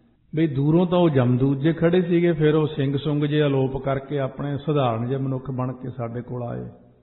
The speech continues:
ਆ ਕੇ ਝੁਕਣ ਲੱਗ ਪਏ, ਮੂਹਰੇ ਹੱਥ ਜੋੜਨ ਲੱਗ ਪਏ ਵੀ ਇਹ ਕਿਉਂ? ਉਹਨਾਂ ਨੂੰ ਪੁੱਛਿਆ ਵੀ ਤੁਸੀਂ ਕਿਵੇਂ ਆਏ? ਕਹਿੰਦੇ ਅਸੀਂ ਤਾਂ ਤੁਹਾਡੇ ਦਰਸ਼ਨ ਕਰਨ ਆਏ ਸੀ ਜੀ, ਸਾਡਾ ਵੀ ਭਲਾ ਹੋ ਜਾਏਗਾ। ਜਮਦੂਤ ਵੀ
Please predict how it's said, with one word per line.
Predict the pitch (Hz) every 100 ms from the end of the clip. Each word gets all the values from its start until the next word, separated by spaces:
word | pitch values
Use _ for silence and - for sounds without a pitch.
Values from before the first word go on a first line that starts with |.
| _ _ _ _
ਆ | 127 123
ਕੇ | 120 131
ਝੁਕਣ | 123 139 113 113 120
ਲੱਗ | 117 113 127
ਪਏ, |
ਮੂਹਰੇ | 120 120 135 127 120 - - -
ਹੱਥ | 120 -
ਜੋੜਨ | 123 123 120 127
ਲੱਗ | 120
ਪਏ | 120 120 127 120 120 - - _ _ _ _ -
ਵੀ | 156
ਇਹ | 170
ਕਿਉਂ? | 165 143 131 123 110 - - - _ _ _ _ -
ਉਹਨਾਂ | 165 196
ਨੂੰ | 185
ਪੁੱਛਿਆ | 165 - 185
ਵੀ | 185
ਤੁਸੀਂ | 180 156 165
ਕਿਵੇਂ | 165 165 165
ਆਏ? | 160 160
ਕਹਿੰਦੇ | 160 170 170
ਅਸੀਂ | -
ਤਾਂ | 170
ਤੁਹਾਡੇ | 160 160
ਦਰਸ਼ਨ | 131 127 -
ਕਰਨ | 151 151 147
ਆਏ | 147 110 98 -
ਸੀ |
ਜੀ, | 107 107 - _ _ _ _ _ _
ਸਾਡਾ | 127 120
ਵੀ | 127 131
ਭਲਾ | 139 117
ਹੋ | 113 113
ਜਾਏਗਾ। | 110 107 113 117 110 _ _ _ _ _ _
ਜਮਦੂਤ | 135 151 151 139 165 190
ਵੀ | 185 214 208 208 -